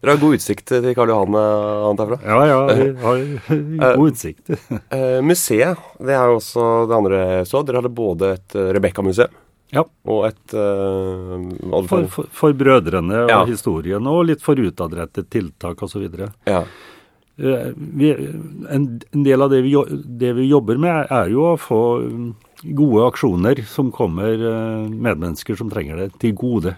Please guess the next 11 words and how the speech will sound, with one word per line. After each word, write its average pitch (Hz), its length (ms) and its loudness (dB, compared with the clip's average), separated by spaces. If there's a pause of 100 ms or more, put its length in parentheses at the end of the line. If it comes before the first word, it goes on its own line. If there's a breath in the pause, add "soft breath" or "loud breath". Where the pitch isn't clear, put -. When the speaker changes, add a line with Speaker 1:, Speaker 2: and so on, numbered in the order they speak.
Speaker 1:
Ja. 87 180 2 (600 loud breath)
Speaker 2:
Så 147 220 4
noe 143 300 4
av 127 60 0
det, 143 100 -6 (200)
vi, 131 220 -8
vi 139 140 0
var 127 200 0
blant 110 240 -4
de 123 100 -4
første 135 920 -4